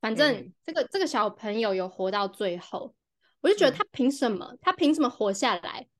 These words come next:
Speaker 1: 一堆，就是一堆不该死的都死了，他凭什么活下来？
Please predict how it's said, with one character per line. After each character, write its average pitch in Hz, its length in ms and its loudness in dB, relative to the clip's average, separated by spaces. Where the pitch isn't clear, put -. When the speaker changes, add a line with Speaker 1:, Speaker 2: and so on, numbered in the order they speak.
Speaker 1:
一 392 80 -2
堆， 403 140 2
就 392 100 -2
是 392 220 2
一 370 80 2
堆 415 100 0
不 403 100 -6
该 370 220 2
死 - 160 -4
的 220 80 4
都 254 100 4
死 311 280 0
了， 214 100 -4
他 - 120 -2
凭 240 280 -2
什 247 80 0
么 214 80 -2
活 180 240 -6
下 208 220 0
来？ - 220 -14